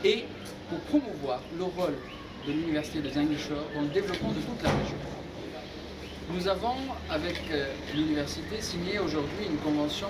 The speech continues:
d'importance, une convention qui, euh, va permettre de travailler sur trois axes importants.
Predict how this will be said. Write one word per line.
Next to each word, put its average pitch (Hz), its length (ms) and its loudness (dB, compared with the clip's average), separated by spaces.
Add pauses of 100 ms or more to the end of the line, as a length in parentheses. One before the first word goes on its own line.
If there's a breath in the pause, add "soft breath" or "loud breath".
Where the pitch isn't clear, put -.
(160)
d'importance, - 760 -2 (160)
une 135 260 -2
convention 143 380 2 (720)
qui, 170 340 2
euh, 135 380 2
va 147 180 6 (520)
permettre 180 340 2 (100)
de 151 60 2
travailler 170 640 2 (260)
sur 151 120 -4 (120)
trois 208 220 4
axes 175 220 0
importants. 147 340 -4